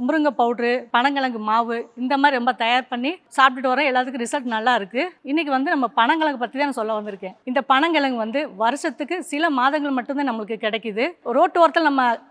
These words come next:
அதிகமா கே-, பா-, பாக்குறனால நம்ம ஈஸியா அதை கடந்து போறோம். அதோட பலன் யாருக்குமே தெரிய மாட்டேங்குது. அதை பயன்படுத்தணும்னு நம்ம விரும்ப கூட மாட்டேங்கிறோம், அதை யோசிக்க கூட மாட்டேங்கிறோம். அதுல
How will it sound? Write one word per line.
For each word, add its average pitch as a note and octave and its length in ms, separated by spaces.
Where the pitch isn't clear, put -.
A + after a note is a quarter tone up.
அதிகமா E4+ 320
கே-, B3 200
பா-, B3 200
பாக்குறனால C4 640
நம்ம A#3+ 140
ஈஸியா C#4+ 220
அதை A3 100
கடந்து B3+ 320
போறோம். G3+ 260
அதோட D#4 220
பலன் D#4+ 320
யாருக்குமே E4 400
தெரிய C4+ 240
மாட்டேங்குது. A#3 460
அதை A#3+ 100
பயன்படுத்தணும்னு D#4+ 580
நம்ம C4 120
விரும்ப F#4 260
கூட D#4+ 220
மாட்டேங்கிறோம், B3+ 340
அதை B3 160
யோசிக்க D4 300
கூட C#4 140
மாட்டேங்கிறோம். G#3 460
அதுல D4+ 220